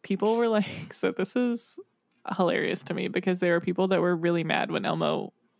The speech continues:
was introduced because he was, like, they said he was taking away s-,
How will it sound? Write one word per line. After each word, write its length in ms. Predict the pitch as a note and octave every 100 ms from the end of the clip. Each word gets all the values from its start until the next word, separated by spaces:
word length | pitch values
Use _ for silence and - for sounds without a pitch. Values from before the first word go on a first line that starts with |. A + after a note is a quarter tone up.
| _
was 320 | F3+ E3+ F3 -
introduced 520 | F#3 F3+ E3+ D#3+ -
because 520 | F3 F3 D#3+ E3 - -
he 160 | F3
was, 140 | F3 F3
like, 220 | - - - - - - _
they 120 | F#3
said 260 | F3 F3 E3+
he 160 | E3+ F3
was 320 | E3+ E3 -
taking 400 | - F3+ F3 E3+
away 460 | D#3+ D#3+ D3+ D#3+ -
s-, 340 | - - -